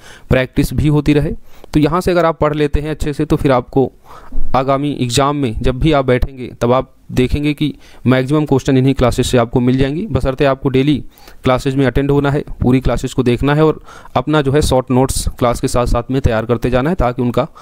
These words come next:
मल्टीपल रिवीजन कर सके हमारा। तो चलिए देखते हैं, पहली important news है, सोमपेन जनजाति इन दिनों चर्चा में है। कारण क्या है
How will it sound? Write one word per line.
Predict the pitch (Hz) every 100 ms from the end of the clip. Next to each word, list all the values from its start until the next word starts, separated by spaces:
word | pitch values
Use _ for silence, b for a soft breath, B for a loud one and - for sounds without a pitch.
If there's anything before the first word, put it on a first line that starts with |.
| B B
मल्टीपल | 123 131 - 147
रिवीजन | 120 113 113
कर | 113
सके | 107 104
हमारा। | - - 147 175 -
तो |
चलिए | 147 190
देखते | 180 165
हैं, | 202
पहली | 185 160
important | 156 151 156
news | 151 151
है, | 151 156 -
सोमपेन | - 139 139 143
जनजाति | 139 135 135 139
इन | 139
दिनों | 135 139
चर्चा | 139 127 151
में | 151
है। | 190 -
कारण | 135
क्या | 160 175
है | 175 202